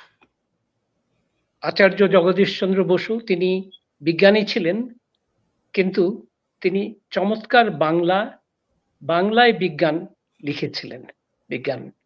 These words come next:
বই লিখেছিলেন, অব্যক্ত বই একটা। তারপর আসছেন, আহ, বেগম রোকেয়া।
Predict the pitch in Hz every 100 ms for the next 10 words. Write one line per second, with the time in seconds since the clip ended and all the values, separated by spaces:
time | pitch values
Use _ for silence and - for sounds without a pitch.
0 | _ _ 151 143 143 127 117 143 - 185
1 | 202 165 160 165 - 135 - 131 - -
2 | _ 175 285 285 _ _ _ _ _ _
3 | _ _ _ _ _ _ _ _ _ _
4 | - 196 196 214 165 - - 185 226 _
5 | _ _ _ _ _ _ - 160 - -
6 | 165 185 202 190 147 135 - -